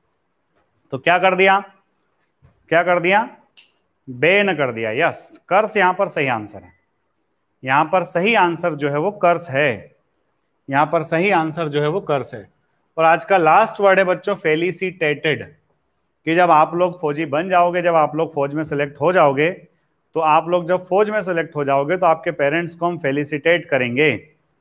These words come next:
आपके पेरेंट्स को हम फेलिसिटेट करेंगे, उनका स्वागत करेंगे, सम्मान करेंगे। बताओ क्या करेंगे उनका? फेल सकते हैं।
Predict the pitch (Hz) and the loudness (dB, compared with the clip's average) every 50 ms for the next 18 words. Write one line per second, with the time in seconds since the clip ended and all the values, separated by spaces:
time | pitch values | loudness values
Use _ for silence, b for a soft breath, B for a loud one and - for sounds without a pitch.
0 | _ _ _ _ _ _ - - 135 147 147 - 165 156 143 151 143 143 160 175 | _ _ _ _ _ _ -2 0 2 2 2 0 -2 0 2 2 2 2 2 0
1 | 170 - - - 165 170 196 226 208 - - 156 143 147 151 151 - 160 151 165 | -2 -4 -2 2 2 2 2 2 -2 -2 0 0 2 2 0 0 -2 -2 0 2
2 | 170 175 165 170 - 151 135 135 131 143 156 147 127 117 113 127 135 139 131 151 | 0 0 0 0 0 0 2 2 2 2 2 2 2 0 -4 -6 -6 -4 -2 -2
3 | 147 147 - 143 143 156 151 147 - 165 151 151 147 156 165 156 - 156 143 143 | -2 0 0 0 0 0 -2 -4 -2 -2 0 0 0 -2 -2 -4 -4 -6 -4 0
4 | 151 156 165 165 139 143 131 127 123 120 117 135 131 - 123 107 98 - 160 165 | 0 0 0 0 -2 -2 -2 -2 -2 -4 -4 -2 0 0 0 0 0 0 0 2
5 | 170 170 175 175 175 170 175 170 165 165 156 165 170 170 170 - - _ _ _ | 2 4 2 2 2 0 0 -2 -2 -2 0 0 0 -2 -4 -14 -20 _ _ _
6 | _ _ _ _ _ _ _ _ _ _ _ _ _ _ _ _ - 147 151 160 | _ _ _ _ _ _ _ _ _ _ _ _ _ _ _ _ 2 2 2 2
7 | - - 160 156 - 170 180 220 240 _ | 0 -4 -8 -6 -2 -4 -4 -4 -4 _